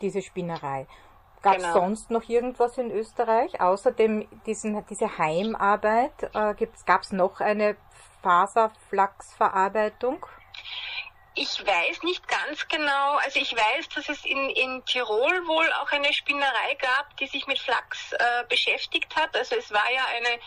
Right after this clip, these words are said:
Speaker 2: eine sehr, sehr wichtige Faser und, ähm, es wurde auch maschinell verarbeitet, aber ich, also es war, es ist relativ schnell der, der Niedergang des Flachses gekommen, wie die Baumwolle,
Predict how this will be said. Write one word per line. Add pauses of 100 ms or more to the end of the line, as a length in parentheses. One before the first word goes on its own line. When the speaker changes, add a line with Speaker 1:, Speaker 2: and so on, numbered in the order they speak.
(460)
Speaker 2:
eine
sehr,
sehr
wichtige
Faser
und, (480)
ähm, (180)
es
wurde
auch
maschinell
verarbeitet, (240)
aber (300)
ich, (600)
also
es
war, (100)
es
ist
relativ
schnell
der,
der
Niedergang
des
Flachses (520)
gekommen,
wie
die
Baumwolle,